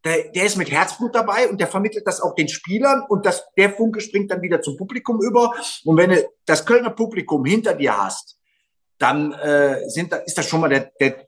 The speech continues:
der wirklich der zwölfte Mann. Und ich glaube, dass, äh,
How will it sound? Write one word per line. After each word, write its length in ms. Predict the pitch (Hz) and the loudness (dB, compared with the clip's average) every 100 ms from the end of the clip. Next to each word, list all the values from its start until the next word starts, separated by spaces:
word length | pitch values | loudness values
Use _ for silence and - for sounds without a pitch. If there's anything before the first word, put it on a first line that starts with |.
| - | -2
der 140 | 139 | 0
wirklich 320 | 147 160 160 | 2 0 -4
der 140 | - 156 | -6 -6
zwölfte 480 | - 156 156 - 233 | 0 2 2 0 2
Mann. 500 | 147 123 117 - _ - - _ _ | 2 2 0 -4 _ -20 -20 _ _
Und 520 | 123 123 120 - - _ _ - - _ | 2 2 2 -2 -14 _ _ -18 -18 _
ich 200 | 117 - | -6 0
glaube, 380 | 139 135 151 - | 4 6 6 4
dass, 420 | - - - - | 2 0 -6 -8
äh, 260 | 110 110 | -4 -2